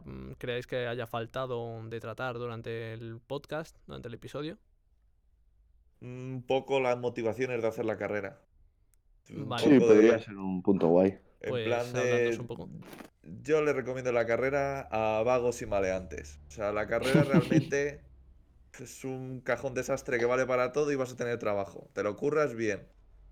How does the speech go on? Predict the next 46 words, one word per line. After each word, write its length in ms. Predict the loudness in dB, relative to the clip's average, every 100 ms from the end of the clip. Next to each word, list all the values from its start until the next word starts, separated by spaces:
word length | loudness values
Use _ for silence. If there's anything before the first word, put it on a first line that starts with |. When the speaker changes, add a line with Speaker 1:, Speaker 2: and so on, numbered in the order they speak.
| -16 -6
Speaker 2:
Y 120 | 0
luego, 320 | 2 4 2
pues, 180 | 0 2
ya 160 | 0 0
deci-, 200 | -6 -6 0
ya 140 | 0
decidirás 600 | 2 0 -2 0 -2 -4
si 720 | -8 -4 -2 -2 -2 -4 -8 -18 _ -16
trabajar 420 | 0 2 2 0 -2
de 60 |
informático 480 | -2 -2 -2 -2 0
es 60 | 0
lo 100 | 0
que 80 |
te 80 | -2
gusta 360 | -2 -4 -2 -2
o 80 | 0
te 80 |
gusta 280 | 0 -2 -2
otra 200 | -2 -2
cosa. 300 | -2 -6 -8
Pero 140 | -4 -4
al 80 | -2
menos 280 | -4 -6
sabes 340 | -6 -4 -4 -2
que 100 | -4
esto 220 | -2 -2
lo 120 | -2
tienes 240 | -2 -6 -4
como 440 | -4 -4 -8 -6
colchón. 340 | -6 -6 -6 -12 -14 -14 -14 -18 -20 -20 -20 -20 _ _ _ _ _ _ _ _ _ _ _ _ _ 2
Speaker 3:
O 40 |
sea, 100 | 8
yo 100 | 10
creo 180 | 12 12
que 40 | 12
con 80 | 10
la 40 |
ingeniería 340 | 8 8 10 10
informática 680 | 8 6 6 6 8 8
puedes 320 | 8 6 8
optar 280 | 6 8 8
a 80 | 8
todo, 300 | 6 0 0 _ -4
absolutamente. 640 | -4 0 0 2 2 0 -4
Speaker 2:
Sí. 240 | -6